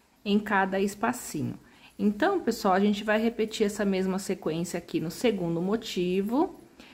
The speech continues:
e vamos finalizar quando chegar aqui, ó, nesse leque, tá? Vai ficar dessa forma aqui, ó, a união.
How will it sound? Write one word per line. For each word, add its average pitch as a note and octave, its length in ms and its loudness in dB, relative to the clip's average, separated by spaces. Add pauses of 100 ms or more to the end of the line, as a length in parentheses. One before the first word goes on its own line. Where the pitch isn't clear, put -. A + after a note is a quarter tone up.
(140)
e G#3 140 4
vamos F#3+ 800 2
finalizar G#3 840 0
quando A3 160 0
chegar G3+ 400 -2
aqui, A#3 360 -6
ó, E3+ 200 0 (800)
nesse G3+ 760 2
leque, F3 440 -2
tá? G3+ 340 -4 (1000)
Vai E3 140 -4
ficar D#3+ 360 -8
dessa F#3 380 -2
forma B3+ 360 2
aqui, - 300 -10
ó, - 60 -14 (340)
a D3+ 120 -6
união. E3 440 -6